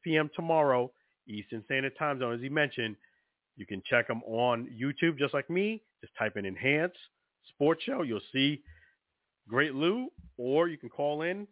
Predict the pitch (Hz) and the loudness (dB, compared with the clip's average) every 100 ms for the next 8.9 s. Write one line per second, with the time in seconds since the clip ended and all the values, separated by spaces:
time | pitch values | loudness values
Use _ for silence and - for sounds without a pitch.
0 | _ 117 117 110 113 113 - 185 247 - | _ -2 0 -2 -6 -8 -8 -8 -8 -16
1 | _ _ _ _ _ _ - 120 117 117 | _ _ _ _ _ _ 2 4 2 0
2 | 127 117 135 151 185 214 _ _ 117 110 | -4 -4 -4 -4 -6 -10 _ _ -2 -2
3 | - 139 127 - 127 113 - - 202 269 | -2 -4 -4 -6 -8 -8 -4 0 0 -2
4 | _ _ _ - 95 - - 120 113 110 | _ _ _ -12 -12 -12 2 4 4 2
5 | 104 - 165 185 _ 120 110 - 113 101 | -6 -6 -8 -8 _ 2 2 -2 -6 -4
6 | 139 180 190 _ _ _ - 110 104 - | -4 -4 -6 _ _ _ -4 -2 -2 -6
7 | - - - - 175 196 202 _ _ _ | -8 -10 -10 -2 0 0 -6 _ _ _
8 | _ _ 101 - - 113 127 135 110 | _ _ -20 -4 0 0 2 0 -2